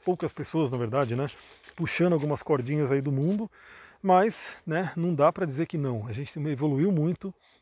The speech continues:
e a gente tem aí muita capacidade de se virar aí pela internet. Cada um que tem um celular aí na mão, você tá me ouvindo,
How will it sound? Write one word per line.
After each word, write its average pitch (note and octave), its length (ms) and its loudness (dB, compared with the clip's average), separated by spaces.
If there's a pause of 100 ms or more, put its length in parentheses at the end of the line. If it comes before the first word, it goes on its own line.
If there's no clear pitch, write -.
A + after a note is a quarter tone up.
e D3+ 80 -2
a C#3 40 0
gente D3 220 -4
tem D#3+ 160 -4
aí C#3+ 140 0
muita E3+ 240 -2
capacidade D3 760 -4 (320)
de D3 380 0 (100)
se - 200 -4
virar E3 280 4
aí C3 160 0
pela C#3+ 200 -6
internet. C3+ 580 -4 (240)
Cada C3+ 240 2
um E3 100 0
que - 80 -20
tem E3 100 -6
um D#3+ 40 -4
celular C#3 420 2
aí C#3 80 0
na C#3+ 120 -2
mão, C3 180 -2
você D#3+ 100 -6
tá D3 140 -4
me D3 60 0
ouvindo, D3+ 520 0